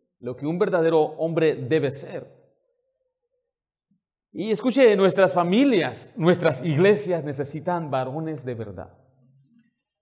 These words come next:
¿Por qué no me acompaña a Salmo doce? Quiero que veamos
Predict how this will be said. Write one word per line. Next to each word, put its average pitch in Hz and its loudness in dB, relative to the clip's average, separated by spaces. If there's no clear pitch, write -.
¿Por - -18
qué - -6
no 247 -4
me - 2
acompaña 185 0
a 160 0
Salmo 165 2
doce? 135 2
Quiero 156 2
que 131 -4
veamos 135 -4